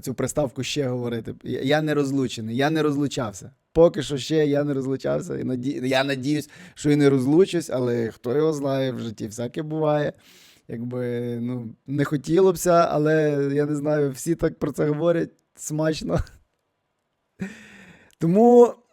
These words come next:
на цю тему в мене досвіду нема. Я можу вам тільки сказати про, про одруження, пацани. Хто ще не одружений, хто ще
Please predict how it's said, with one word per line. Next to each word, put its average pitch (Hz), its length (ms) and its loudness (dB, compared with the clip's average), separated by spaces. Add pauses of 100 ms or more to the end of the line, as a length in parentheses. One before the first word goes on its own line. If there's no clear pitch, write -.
(160)
на 170 200 4
цю 196 140 2
тему 226 360 8
в 190 80 2
мене 202 260 8
досвіду 175 480 4
нема. 120 360 -4 (420)
Я 180 120 4
можу 214 240 0
вам 190 160 0
тільки 180 200 -2
сказати 175 580 2
про, 165 440 2
про 170 260 0
одруження, 139 600 2
пацани. 107 480 -10 (760)
Хто 208 360 4
ще 170 200 4
не 151 160 2
одружений, 143 720 2
хто 185 240 4
ще 170 340 0